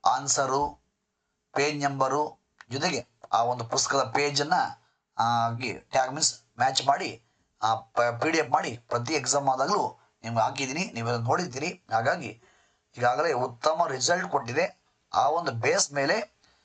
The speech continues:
ಮುಂದಿರುವ ಎಕ್ಸಾಮ್ಗೆ ಯೂಸ್ ಆಗ್ಬೋದು, ಯೂಸ್ ಮಾಡ್ಕೊಳ್ಳಿ. ಧನ್ಯವಾದಗಳು.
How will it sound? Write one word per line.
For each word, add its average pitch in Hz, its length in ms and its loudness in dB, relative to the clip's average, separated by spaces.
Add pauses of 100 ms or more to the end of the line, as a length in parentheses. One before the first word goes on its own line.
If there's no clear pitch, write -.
(200)
ಮುಂದಿರುವ 160 360 0
ಎಕ್ಸಾಮ್ಗೆ 143 540 -2 (300)
ಯೂಸ್ 151 200 0
ಆಗ್ಬೋದು, 120 600 0
ಯೂಸ್ 143 220 0
ಮಾಡ್ಕೊಳ್ಳಿ. 117 680 -2 (240)
ಧನ್ಯವಾದಗಳು. 117 920 0